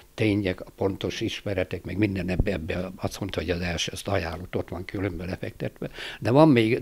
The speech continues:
egy nagy állattenyésztés is. A Mándoki Pista nekem a bátyám révén közeli barátom volt, és mikor itt volt,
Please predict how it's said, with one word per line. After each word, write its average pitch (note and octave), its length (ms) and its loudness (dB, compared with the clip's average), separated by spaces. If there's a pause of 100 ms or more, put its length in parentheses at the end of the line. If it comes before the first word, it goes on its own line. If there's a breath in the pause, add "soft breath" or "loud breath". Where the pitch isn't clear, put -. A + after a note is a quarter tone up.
egy G#2 140 -2
nagy C#3 180 6
állattenyésztés F2 920 -2
is. C3 220 -4 (760 soft breath)
A E2 480 -8 (220)
Mándoki B2 480 4
Pista - 420 -2
nekem G2 400 -4
a F#2+ 60 -6
bátyám F#2 560 0
révén F#2 240 2
közeli F2+ 440 2
barátom E2 500 -2
volt, C3+ 300 4
és - 280 -4 (440 soft breath)
mikor - 300 -4
itt A#2 120 0
volt, G#2 500 -6